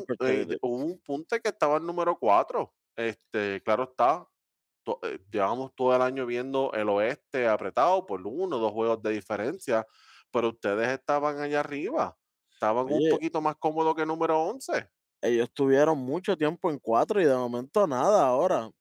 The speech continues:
Speaker 1: Están pa' allá, diez, once. Están perdidos.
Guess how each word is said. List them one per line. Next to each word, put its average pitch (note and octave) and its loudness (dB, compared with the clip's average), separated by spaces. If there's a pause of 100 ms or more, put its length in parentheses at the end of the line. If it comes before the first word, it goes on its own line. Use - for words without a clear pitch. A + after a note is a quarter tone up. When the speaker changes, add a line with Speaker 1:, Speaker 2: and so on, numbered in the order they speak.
(180)
Speaker 1:
Están C#3+ -2
pa' G3 2
allá, D#3 0
diez, C#3+ 0
once. D#3+ -6 (1300)
Están B2+ -6
perdidos. F3 0